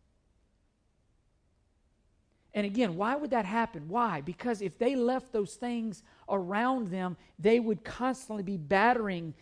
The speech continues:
and in their face, and he's saying, "Utterly destroy them." That's why in Second Corinthians chapter six, fourteen, he says, "What fellowship delight in darkness? A, a, a believer and a non-believer have no business being yoked,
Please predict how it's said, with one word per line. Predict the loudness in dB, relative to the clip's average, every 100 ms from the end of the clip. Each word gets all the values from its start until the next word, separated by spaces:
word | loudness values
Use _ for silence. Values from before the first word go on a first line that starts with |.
| -10
and | -4 -4
in | -2
their | -4
face, | -6 -6 0 2 0 -4
and |
he's | -8 -6
saying, | -10 -6
"Utterly | -2 0 0 -2
destroy | -2 -8 -8 -4 -4 -4
them." | -8 -12 -20 _ _ _ _ _ -2
That's | 0
why | 2 0
in |
Second | 0 -2 -2
Corinthians | -4 -2 -2 -4
chapter | 0 0 0
six, | -4 -6 -4
fourteen, | 2 2 2 -6 4 4 4 -2 -2
he | 0
says, | 0 0 -2 -14 8
"What | 8
fellowship | 8 4 4 4 0 0
delight | 6 6 6
in | 6
darkness? | 4 4 0 -2
A, | 0 0
a, | 0 0 0
a |
believer | 2 4 4 2
and | 0
a | 2
non-believer | 2 6 6 6
have | 2 0
no | 2 2
business | 2 -2 -2 -6 -4
being | -2 -2 0
yoked, | 4 4 2 -4 -20